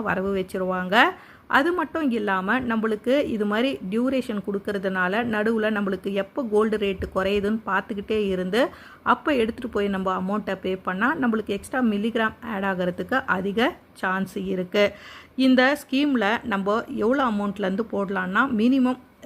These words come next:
ரெண்டாயிரம் ரூபாயிலேருந்து மேக்ஸிமம் மூணு லட்ச ரூபாய் வரையும் இந்த ஸ்கீம்ல நம்ம அமௌண்ட்டா பே பண்ணலாம். இவங்க வந்து ரெண்டு ஆஃபர் கொடுக்குறாங்க. ரெண்டு ஆஃபர் கொடுக்குறாங்கன்னா, இந்த அமௌண்ட்டை இந்த ரிவா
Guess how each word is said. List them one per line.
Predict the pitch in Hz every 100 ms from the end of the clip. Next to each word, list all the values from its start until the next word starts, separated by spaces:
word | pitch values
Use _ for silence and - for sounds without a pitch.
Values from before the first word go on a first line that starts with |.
| 202
ரெண்டாயிரம் | 196 208 190 190
ரூபாயிலேருந்து | 220 190 190 269 - 214
மேக்ஸிமம் | 240 - 226 214 262 - 214
மூணு | 220 208
லட்ச | 190 190 180
ரூபாய் | 208 190
வரையும் | 190 233 262 208
இந்த | 196 220 - - - -
ஸ்கீம்ல | - 262 233 214 247 214
நம்ம | 196 196 226 - 190
அமௌண்ட்டா | 208 214 202 233 -
பே | 185 180 185
பண்ணலாம். | 185 185 190 190 - - - -
இவங்க | 277 269 240
வந்து | 214 214 285 370 - - - - - 262
ரெண்டு | 349 339 202
ஆஃபர் | 214 226 -
கொடுக்குறாங்க. | 208 185 190 185 185 180 220
ரெண்டு | 240 269 247
ஆஃபர் | 247 247 226
கொடுக்குறாங்கன்னா, | 196 190 190 180 180 180 233 294 226 208
இந்த | 208 - 208
அமௌண்ட்டை | 202 269 254 233 202 277 - - - - 214
இந்த | 208 202 202 - 220
ரிவா | 208 214